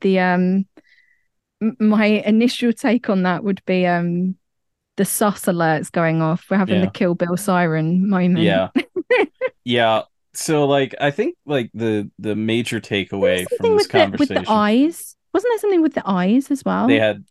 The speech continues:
Speaker 2: lead masks on.
Speaker 1: Yeah, yeah, okay, right, yeah.
Speaker 2: Yeah.
Speaker 1: I am remembering it correctly.
Speaker 2: Yeah. Yeah.
Speaker 1: God,
Speaker 2: No,
Speaker 1: I hate
Speaker 2: you'll,
Speaker 1: my brain.
Speaker 2: like
Speaker 1: I, I, I got it in the end. <laughs>
Speaker 2: You're good.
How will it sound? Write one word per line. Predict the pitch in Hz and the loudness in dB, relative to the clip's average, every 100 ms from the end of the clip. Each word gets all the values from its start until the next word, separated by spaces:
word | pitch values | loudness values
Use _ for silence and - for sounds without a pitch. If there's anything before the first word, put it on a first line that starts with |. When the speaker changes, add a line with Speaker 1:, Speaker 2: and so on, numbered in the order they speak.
| - | -14
Speaker 2:
lead | 107 101 101 | -4 -2 -2
masks | 95 92 90 - - - | -4 -6 -10 -14 -16 -14
on. | - 92 110 _ _ | -14 -12 -14 _ _
Speaker 1:
Yeah, | 202 180 160 | -4 -4 -2
yeah, | 185 170 175 | -2 -2 -2
okay, | - 156 | -4 -4
right, | 160 147 - | -2 -4 -2
yeah. | 165 185 277 - _ _ _ - | -2 -2 -4 -10 _ _ _ -6
Speaker 2:
Yeah. | 110 | 0
Speaker 1:
I | 180 | 2
am | 175 170 | 2 2
remembering | 156 147 151 151 147 | 2 2 0 0 0
it | 143 - | -2 -4
correctly. | - - - 170 175 196 - _ _ | -6 -4 -4 -4 -2 -4 -6 _ _
Speaker 2:
Yeah. | 104 95 - _ _ _ _ _ _ - | -6 -6 -8 _ _ _ _ _ _ -10
Yeah. | 98 107 | -8 -6
Speaker 1:
God, | - 165 | -2 2
Speaker 2:
No, | |
Speaker 1:
I | 165 | 4
hate | 165 | 2
Speaker 2:
you'll, | - 170 | 2 0
Speaker 1:
my | |
brain. | 170 175 | 0 0
Speaker 2:
like | 190 - 202 | -2 -4 -2
Speaker 1:
I, | 202 196 208 202 - | 0 0 0 -2 0
I, | 220 196 233 | 0 2 0
I | |
got | 220 208 | 2 2
it | 165 151 | 0 -2
in | |
the | 170 160 | -4 -4
end. | 180 302 - _ _ - 466 - - - | -2 -4 -6 _ _ -12 -10 -12 -12 -14
<laughs> | - 392 _ - _ _ _ _ | -10 -12 _ -20 _ _ _ _
Speaker 2:
You're | 277 - | -2 -2
good. | - 151 170 | -4 -6 -6